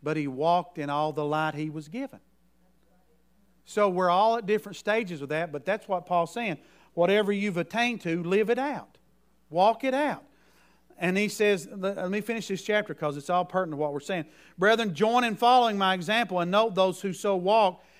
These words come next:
as you have us for a pattern. For many walk, of whom I have told you and often, and now, now tell you even weeping, that they are the enemies of the cross of Christ,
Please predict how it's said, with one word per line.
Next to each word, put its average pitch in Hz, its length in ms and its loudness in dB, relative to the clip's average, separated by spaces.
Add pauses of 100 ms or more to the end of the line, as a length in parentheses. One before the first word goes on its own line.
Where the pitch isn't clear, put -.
as 170 240 -2
you 214 140 0
have 180 240 2
us 202 180 4
for 175 160 0
a 160 40 0
pattern. 185 440 0 (320)
For 185 200 2
many 247 320 2
walk, 165 380 4
of 170 120 -4
whom 180 200 -4
I 175 80 2
have 165 140 -2
told 190 280 2
you 170 80 -4
and 160 80 -4
often, 180 360 0
and 151 220 -6
now, 180 280 -2
now 190 260 -2
tell 190 200 -4
you 165 200 -4
even 151 280 -6
weeping, 175 400 -2 (540)
that 160 180 0
they 202 160 4
are 202 160 6
the 196 220 0
enemies 233 400 0
of 147 80 0
the 139 80 -8
cross 139 340 -2
of 123 80 -12
Christ, 104 540 -8